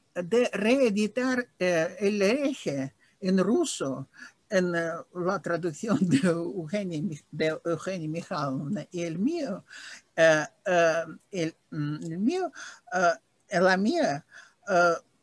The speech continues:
con un aparato crítico, eh, muy grande, con un prefacio que describe, em, la realidad histórica de España del siglo dieciséis, eh, eh, no con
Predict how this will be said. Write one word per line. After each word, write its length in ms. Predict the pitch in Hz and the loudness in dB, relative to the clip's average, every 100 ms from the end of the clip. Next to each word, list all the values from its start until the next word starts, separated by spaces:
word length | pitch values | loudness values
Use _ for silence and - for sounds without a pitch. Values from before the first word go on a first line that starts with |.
| _ _ | _ _
con 300 | 247 233 240 - | 2 2 0 4
un 200 | 269 277 | 4 6
aparato 640 | 208 214 214 254 254 214 - | -2 2 2 2 0 -2 -2
crítico, 800 | 202 285 254 165 - 156 147 143 _ _ - | 0 0 0 -4 -2 -2 -2 -6 _ _ -4
eh, 300 | 170 156 156 | 0 0 0
muy 600 | 160 185 240 262 254 147 - | 0 2 4 6 4 2 -4
grande, 800 | 165 208 208 180 175 202 220 214 - - - | 0 0 2 -2 -2 -2 -2 -6 -10 -20 -6
con 160 | 214 202 | 0 2
un 140 | 190 | 2
prefacio 720 | - 196 202 247 214 202 175 - | 2 0 2 -2 0 0 -2 0
que 160 | 196 | -2
describe, 880 | 170 180 - - 220 208 196 185 214 254 247 - | -2 -4 -4 -6 -4 -2 0 -2 -4 -10 -20 -12
em, 540 | 165 165 160 160 160 165 | -4 0 0 0 -2 -4
la 600 | 160 156 175 180 180 175 | -4 -4 -2 0 2 2
realidad 640 | 185 180 185 175 220 - - | 4 2 2 2 0 -2 -6
histórica 640 | 170 - 190 180 - 170 | -6 2 2 2 -2 -6
de 180 | 170 175 | -4 -4
España 540 | 151 - 160 165 165 | -4 -2 -2 -2 -6
del 240 | 156 165 | -4 -4
siglo 400 | 151 202 165 160 | -4 -8 -6 -6
dieciséis, 1000 | 151 160 165 156 - 180 170 190 196 - _ - - - | -4 -4 -4 -8 -8 -6 -4 -4 -6 -12 _ -20 -20 -10
eh, 540 | 180 170 156 165 165 156 170 | 2 4 6 4 -2 -6 -6
eh, 400 | 180 170 165 160 156 202 | -4 -2 -4 -8 -6 2
no 260 | 226 294 | 4 4
con 340 | - 254 220 | 2 2 2